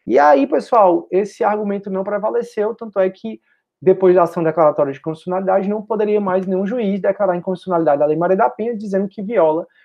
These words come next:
a, a isonomia por proteger só a mulher. E aí também, pessoal, teve ações diretas de inconstitucionalidade, que foi a, na realidade, teve a quatro quatro vinte e quatro, né?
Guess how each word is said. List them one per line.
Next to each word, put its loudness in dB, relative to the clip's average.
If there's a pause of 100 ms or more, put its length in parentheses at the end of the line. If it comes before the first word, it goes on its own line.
(180)
a, 2 (160)
a 0
isonomia -4 (460)
por 0
proteger -4
só 0
a 2
mulher. 0 (760)
E 2
aí 4
também, -2
pessoal, 2
teve 4
ações 0
diretas 0
de -4
inconstitucionalidade, 0 (260)
que -10
foi 0
a, 2 (180)
na -10
realidade, -6
teve -6
a -2
quatro -6
quatro -2
vinte -8
e -16
quatro, 0
né? -4